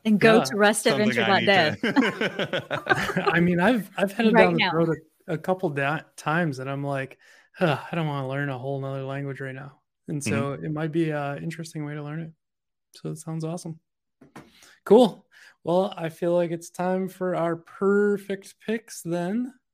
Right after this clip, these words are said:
Speaker 2: And Chris, you have the first one, my friend.
Speaker 3: Have the first one.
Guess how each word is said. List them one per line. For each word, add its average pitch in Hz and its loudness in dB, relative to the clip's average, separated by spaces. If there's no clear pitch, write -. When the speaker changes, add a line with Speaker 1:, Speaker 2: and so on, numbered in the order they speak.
Speaker 2:
And 147 -12
Chris, - -10
you 170 -10
have 143 -12
the 143 -16
first 190 -8
one, 156 -4
my 135 -6
friend. 143 -14
Speaker 3:
Have 95 -10
the - -16
first 104 -12
one. 90 -10